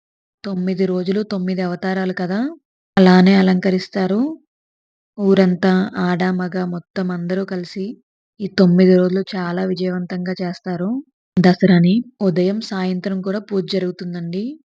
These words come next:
ఉదయం పీటల మీద ఎవరైతే కూర్చుంటారో సాయంత్రం కూడా వాళ్ళే కూర్చుని కుంకుమ పూజ అనేది చేస్తారు.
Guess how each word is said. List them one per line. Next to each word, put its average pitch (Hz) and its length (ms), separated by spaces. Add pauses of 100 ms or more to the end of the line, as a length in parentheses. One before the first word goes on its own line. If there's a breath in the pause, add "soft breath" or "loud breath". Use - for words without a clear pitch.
(320)
ఉదయం 190 260
పీటల 196 260
మీద 196 140
ఎవరైతే 185 360
కూర్చుంటారో 185 540
సాయంత్రం 190 500
కూడా 196 200
వాళ్ళే 180 360
కూర్చుని 196 440
కుంకుమ 190 400
పూజ 185 220
అనేది 185 260
చేస్తారు. 180 520